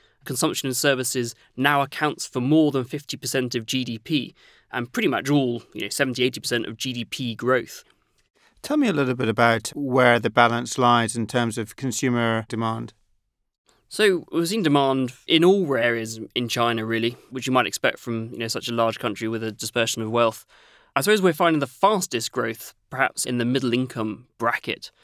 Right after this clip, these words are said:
Speaker 1: particularly in a number of technology type businesses. But I suppose where we're finding the fastest growth is perhaps as we move into that sort of ten thousand, fifteen thousand dollar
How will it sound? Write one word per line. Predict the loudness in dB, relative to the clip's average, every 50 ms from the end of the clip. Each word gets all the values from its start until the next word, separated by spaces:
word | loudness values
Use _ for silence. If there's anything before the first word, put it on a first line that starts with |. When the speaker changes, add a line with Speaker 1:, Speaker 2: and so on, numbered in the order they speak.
| _ _ _ _ _ _
Speaker 1:
particularly | -6 -4 -4 -4 -2 -2 -2 0 0 0 -2 -4
in | -6 -6
a | -4
number | -2 -2 -2 -2 -4
of | -6 -8
technology | -6 -6 -4 -2 -2 -2 -2 -4 -6 -8 -8 -10 -14 -20 _ _ _ _ _ _ _ _ _ _ _
type | -4 -4 -4 -4 -4
businesses. | -4 -4 -4 -4 -4 -4 -4 -6 -6 -8 -12 _ -20 -20 -20 -20 -20 -20 _ _ _ _ 0
But | 2
I | 2
suppose | 2 2 2 2 2 0 -4 -6 -8 -12 _ _ _ _
where | 0 2 4 4
we're | 4 4
finding | 4 2 2 2 2
the | 0
fastest | 0 0 2 2 2 0 -4 -6 -6 -4
growth | -4 -4 -4 -4 -6 -10 -14 -16 -16 _ _ _ -6
is | -6 -6
perhaps | -6 -4 -2 -2 -2 -2 -4
as | -6
we | -4 -2 -2
move | 0 0 0 -2
into | -2 -2 -2
that | -2 -2
sort | -2 -6 -8
of | -6
ten | -4 -2 0 0 0
thousand, | 2 4 4 4 2 0 -2 -6 -6
fifteen | -8 -8 -8 -6 -6 -6 -2
thousand | 0 0 0 0 0 -4 -4 -4
dollar | -2 -2 0 0 -2 -4